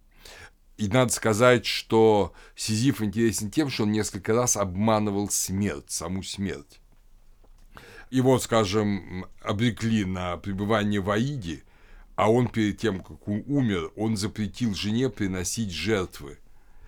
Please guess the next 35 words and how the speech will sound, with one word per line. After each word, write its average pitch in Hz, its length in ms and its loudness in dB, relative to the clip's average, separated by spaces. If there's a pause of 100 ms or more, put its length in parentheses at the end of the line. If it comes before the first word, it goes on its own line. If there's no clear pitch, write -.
(240)
богам 85 760 -4
подземного 92 560 -4
царства. 85 440 -4
Боги 90 260 -4
подземного 92 460 -6
царства 127 380 -6
удивились, 85 440 -10
что - 140 -14
им 80 100 -12
не 85 80 -10
приносят 90 500 -10
жертвы. 131 460 -4 (400)
Говорит, 117 160 -2
ну, 185 60 -2
говорит, 143 160 0
жена 135 280 0
забыла, 123 440 0
давайте 120 340 0
я 95 80 -2
к - 140 -14
ней 104 140 0
приду 101 640 -6
и 95 80 -8
ей 98 360 -2
все 104 240 -4
объясню. 92 440 -8
Его 95 180 -2
отпустили, 107 480 -6
он, 90 100 -4
понятно 95 400 -6
же, 78 60 -10
спрятался 92 640 -10
и 87 40 -12
не 90 100 -10
вернулся. 90 600 -8